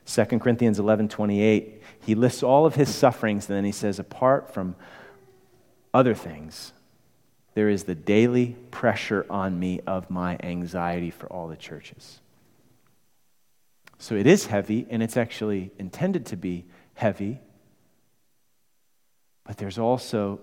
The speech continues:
great cause for confidence and rest and peace. And Paul had that same confidence as well. He knew that when he was weak,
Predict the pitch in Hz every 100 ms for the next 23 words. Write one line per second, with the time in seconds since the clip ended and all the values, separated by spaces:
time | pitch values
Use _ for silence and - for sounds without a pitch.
0 | - - 113 123 - - 110 110 - 107
1 | - 123 127 120 90 85 - 87 87 104
2 | 123 107 - - - 92 90 - 151 107
3 | - - - - - 92 92 - - 147
4 | 113 101 87 - 110 104 107 95 87 92
5 | 90 - - - - - 110 104 110 104
6 | 101 156 175 170 196 196 156 127 135 123
7 | 208 208 151 175 233 254 -